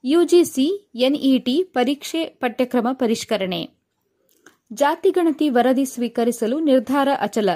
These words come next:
ಸಿಎಂ ಸಿದ್ದರಾಮಯ್ಯ. ರಜನೀಶ್ ಗೋಯಲ್ ರಾಜ್ಯ ಸರ್ಕಾರದ ನೂತನ ಮುಖ್ಯ ಕಾರ್ಯದರ್ಶಿ. ಟೊಯೋಟಾ ಬಿಡದಿಯಲ್ಲಿ ರೂಪಾಯಿ ಮೂರು ಸಾವಿರದ ಮುನ್ನೂರು ಕೋಟಿ ಹೂಡಿಕೆ.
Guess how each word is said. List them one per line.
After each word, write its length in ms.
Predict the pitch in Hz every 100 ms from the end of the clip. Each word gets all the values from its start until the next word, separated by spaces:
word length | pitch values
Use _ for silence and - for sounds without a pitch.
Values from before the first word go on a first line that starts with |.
| -
ಸಿಎಂ 380 | - 277 285 269
ಸಿದ್ದರಾಮಯ್ಯ. 600 | 247 202 220 202 180 165 - _ _ _ - _ -
ರಜನೀಶ್ 520 | 254 277 339 392 370 -
ಗೋಯಲ್ 340 | 269 262 247 -
ರಾಜ್ಯ 280 | 214 240 285
ಸರ್ಕಾರದ 560 | - 254 240 233 214 214
ನೂತನ 440 | 254 233 240 226 220
ಮುಖ್ಯ 320 | 254 240 -
ಕಾರ್ಯದರ್ಶಿ. 800 | 262 220 202 185 175 - 165 - _ _ _ -
ಟೊಯೋಟಾ 560 | 294 311 311 277 160 -
ಬಿಡದಿಯಲ್ಲಿ 760 | 208 294 370 359 359 269 285 -
ರೂಪಾಯಿ 340 | 247 254 240 240
ಮೂರು 260 | 233 320
ಸಾವಿರದ 360 | 311 311 262 254
ಮುನ್ನೂರು 460 | 240 220 233 277 277
ಕೋಟಿ 440 | - 214 220 254
ಹೂಡಿಕೆ. 580 | 269 240 226 202 180 156